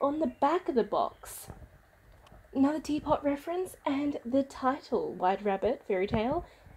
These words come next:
with a quite decent window featuring inside a framed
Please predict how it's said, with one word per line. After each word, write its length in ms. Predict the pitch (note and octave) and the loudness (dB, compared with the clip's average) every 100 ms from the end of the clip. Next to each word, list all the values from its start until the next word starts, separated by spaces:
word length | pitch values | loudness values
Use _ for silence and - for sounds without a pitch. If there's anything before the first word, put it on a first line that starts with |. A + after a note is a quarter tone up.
| - | 0
with 160 | C4 B3 | 2 2
a 60 | B3+ | -2
quite 440 | - E4 F4 F#4+ | -4 -2 0 2
decent 440 | D#4 D#4 - C4+ B3 | 2 0 -4 -2 4
window 520 | B3+ C#4+ F#3 C3+ - - - - - - - | 4 4 2 0 -6 -12 -20 -20 -20 -20 -2
featuring 460 | C4 B3 - B3 A#3 | 0 0 2 2 2
inside 640 | A3+ A3+ A#3+ A3+ A#3 B3 - - - - | 0 -2 -2 -2 -2 -4 -12 -18 -18 -14
a 60 | B3 | -8
framed 420 | - C4 B3 | 0 4 4